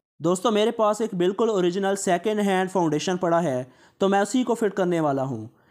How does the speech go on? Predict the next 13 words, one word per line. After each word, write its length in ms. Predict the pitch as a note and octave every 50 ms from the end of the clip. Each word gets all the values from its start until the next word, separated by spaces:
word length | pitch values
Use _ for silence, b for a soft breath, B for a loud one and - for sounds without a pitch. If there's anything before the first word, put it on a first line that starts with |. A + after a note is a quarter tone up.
| b b _ - -
इसका 280 | D#3+ - - - A#3 G#3+
रबड़ 280 | F#3+ E3+ E3 E3+ E3 D#3+
काफ़ी 340 | - F#3 F3+ F#3 A#3 A#3 G3
ज़्यादा 260 | F3 F3 F3 F3+ G3+
तनाव 320 | G3 - F3+ E3+ E3+ E3+ F3
में 120 | F3 E3+ D#3
है। 280 | D3+ C3+ B2 A2+ - - _ _ _ _ _ _ _ _ _ _ -
सेकंड 420 | - - - F3 - A3 A3+ A#3
हैंड 180 | A3+ A#3 B3 B3
फाउंडेशन 500 | - A3+ G3+ F3+ E3 E3+ E3 F#3 G3+ G3+
का 140 | G3 A3 -
कभी 340 | - - G3+ F#3 A3+ B3 A#3+
भी 320 | F#3+ G3+ F#3 F3 E3+ E3+